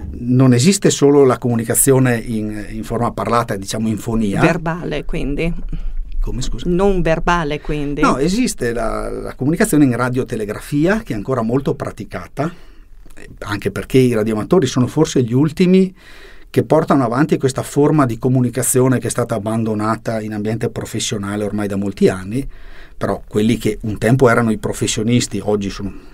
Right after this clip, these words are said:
Speaker 1: molti radioamatori e ancora si continua con questo modo di comunicare ed è molto bello per chi come me non ama e non conosce bene le lingue straniere.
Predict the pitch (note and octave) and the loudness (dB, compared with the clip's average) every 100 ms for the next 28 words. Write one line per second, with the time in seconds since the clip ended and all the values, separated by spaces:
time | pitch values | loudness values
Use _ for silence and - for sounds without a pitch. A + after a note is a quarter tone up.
0 | - - A2 A2 A2+ - G2 - F#2+ G2 | -10 -2 2 4 2 -2 -6 -6 -4 -2
1 | G2 C#3 - D#3 F#3+ B3 - - - - | 0 0 4 4 6 4 0 -12 -14 -16
2 | - - D3 D#3+ C#3+ C3 B2 - B2 A#2 | -16 -2 4 4 6 4 4 0 -2 -4
3 | A#2 A2 G#2 G#2+ G2+ G#2+ A#2 A2 A2 A2 | -2 -4 -4 -4 -4 -2 0 0 -2 -4
4 | A2+ C#3 D#3 F3 C3 A2 A2 A2+ - - | -4 0 2 4 2 -2 -6 -6 -10 -18
5 | - - - B2 B2+ D#3 D#3 A#2+ G#2+ G2 | -20 -12 0 4 6 6 4 0 -2 -4
6 | G2+ - F#2+ A#2+ - G#2+ G#2+ G#2 G#2+ G#2+ | -6 -8 -10 -12 -8 -6 -4 -4 -4 -6
7 | - C3 C3+ C3 A#2 A#2+ A#2+ A2+ G#2+ - | -4 0 2 2 2 0 0 -2 -6 -10
8 | - - - G#2 - G#2+ G#2 G#2 A#2 G#2 | -18 -10 -8 -4 -2 -2 -2 -2 -2 -2
9 | G#2 G2+ G2+ G#2 G#2+ G2+ G2 - B2+ A2+ | 0 0 0 0 0 0 -2 2 4 4
10 | G2+ G#2 B2 | 2 -2 -6